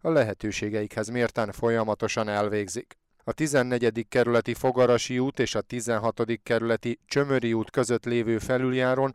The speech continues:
december elsején észlelt burkolathiányt soron kívül még aznap éjszaka kijavították.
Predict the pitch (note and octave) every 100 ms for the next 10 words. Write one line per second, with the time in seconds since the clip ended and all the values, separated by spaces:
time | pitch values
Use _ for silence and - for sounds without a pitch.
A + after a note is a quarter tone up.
0 | - - D#3 - C#3+ B2+ C3+ C#3 - C3
1 | B2 B2 C3+ A#2+ - A#2 A2 A2+ C3 -
2 | C3+ A#2+ A#2 C3 B2+ A2+ A2 - _ -
3 | D#3 C3 A2+ D3+ C3 B2+ B2 C3 D3 C#3
4 | B2+ C3 G#2+ - G#2+ G#2+ A#2 A2+ G#2+ G#2+
5 | G#2+ A#2 - A2 -